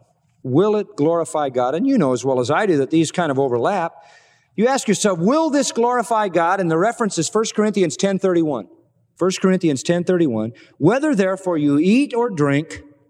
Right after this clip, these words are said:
or whatever you do," what's the rest? "Do all to the glory of God." That's the sort of, um, total covering principle. Will it glorify God? And let's call this the principle of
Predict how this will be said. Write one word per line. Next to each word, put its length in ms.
or 140
whatever 340
you 180
do," 380
what's 260
the 100
rest? 320
"Do 120
all 160
to 60
the 60
glory 260
of 80
God." 220
That's 280
the 240
sort 340
of, 180
um, 260
total 420
covering 600
principle. 520
Will 580
it 180
glorify 880
God? 640
And 100
let's 220
call 260
this 180
the 120
principle 520
of 220